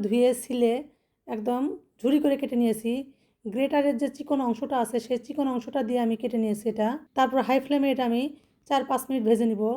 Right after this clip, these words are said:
এভাবে ভেজে নিলে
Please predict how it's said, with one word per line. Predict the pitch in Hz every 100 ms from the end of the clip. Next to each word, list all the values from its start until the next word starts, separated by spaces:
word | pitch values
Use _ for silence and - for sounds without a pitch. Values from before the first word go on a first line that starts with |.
| 285 _ _ _ _ _ _ _ _ _ _ _ _ _ _ -
এভাবে | 294 240 269 247
ভেজে | 262 269
নিলে | 254 220